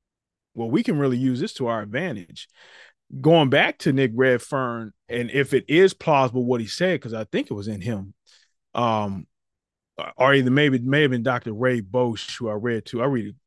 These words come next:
some of his stuff frequently. Um, but there was a story of a guy that actually had a near-death experience or out of body. He went to hell. And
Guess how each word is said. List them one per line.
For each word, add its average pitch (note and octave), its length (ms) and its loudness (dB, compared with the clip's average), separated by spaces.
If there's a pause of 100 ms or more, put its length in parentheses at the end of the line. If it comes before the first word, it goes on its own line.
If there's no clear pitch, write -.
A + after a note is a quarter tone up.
(140)
some B2 220 -6
of A#2 100 -4
his A#2 100 -4
stuff G#2+ 240 -4
frequently. G2+ 640 -6 (120)
Um, G2+ 520 -2 (360)
but A#2 140 -4
there E3 140 4
was C#3 120 2
a G2 60 -6
story G3 440 4
of A2+ 120 0
a G#2+ 40 -6
guy B2 340 0
that A#2 140 -4
actually A2+ 360 -6
had A#2 280 -2
a G#2+ 140 -4
near-death A#2 580 -4
experience B2+ 640 -4
or G#2 220 -2
out A2+ 160 0
of G2+ 40 -8
body. A#2+ 260 0
He C3 80 0
went F3 200 0
to B2 80 0
hell. B2 400 -2 (800)
And C3 560 0